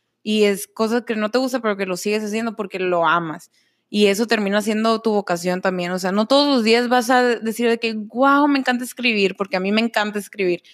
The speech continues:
Pero obviamente no todos los días escribo y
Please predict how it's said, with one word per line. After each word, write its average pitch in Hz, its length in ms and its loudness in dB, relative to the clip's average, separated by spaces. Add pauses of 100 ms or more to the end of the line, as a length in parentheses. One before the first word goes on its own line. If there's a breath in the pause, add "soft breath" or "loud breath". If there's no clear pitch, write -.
Pero 208 220 0
obviamente 226 480 4
no 233 120 2
todos 233 260 2
los 202 120 2
días 190 360 0 (200)
escribo 202 760 0
y 185 260 -4